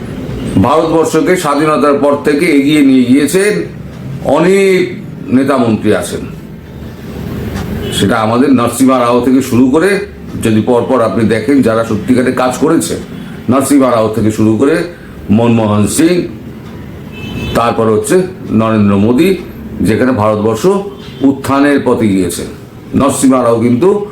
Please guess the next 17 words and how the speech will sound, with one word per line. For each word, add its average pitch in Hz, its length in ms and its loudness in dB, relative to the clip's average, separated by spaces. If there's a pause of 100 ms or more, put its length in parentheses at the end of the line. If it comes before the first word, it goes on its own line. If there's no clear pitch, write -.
(600)
মানে, 98 260 0 (340)
বিশ্বায়নের 156 640 2
কথা 120 200 0
প্রথম 139 480 2
বলেছিলেন, 92 480 -2 (1200)
"বিশ্বকে, 143 560 4 (120)
বিশ্বের 117 400 0
দরজা 120 320 0
খুলে 131 280 2
দাও", 78 220 -4 (1000)
এটা 117 160 2
কিন্তু 117 520 2 (600)
করেছিলেন 110 320 2
নরসিমা 117 480 2
রাও। 107 360 0 (1200)
এই 95 140 2
যে 104 180 2